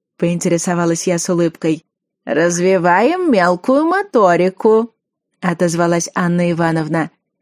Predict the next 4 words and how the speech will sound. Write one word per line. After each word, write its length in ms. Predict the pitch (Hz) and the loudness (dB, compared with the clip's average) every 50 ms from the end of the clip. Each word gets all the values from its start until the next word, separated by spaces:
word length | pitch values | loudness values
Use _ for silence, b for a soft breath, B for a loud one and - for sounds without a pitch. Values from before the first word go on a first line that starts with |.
| _ _ _ _ _ | _ _ _ _ _
"чтобы 560 | - - - - - 160 170 160 180 180 180 | -18 -8 -4 0 0 2 4 4 4 4 4
вовремя 840 | 170 165 170 175 202 262 302 311 269 233 214 175 160 160 160 165 170 | 2 2 2 4 4 4 4 2 2 0 0 0 0 0 0 0 0
начал 560 | 185 214 247 269 269 240 - - 202 175 170 | 0 0 0 0 -2 -4 -4 -2 0 0 0
говорить, 1040 | 170 160 185 185 180 151 151 147 143 151 135 135 151 170 247 320 359 349 - - | 0 0 0 0 0 0 0 -2 0 -2 0 0 0 2 2 2 0 0 -4 -6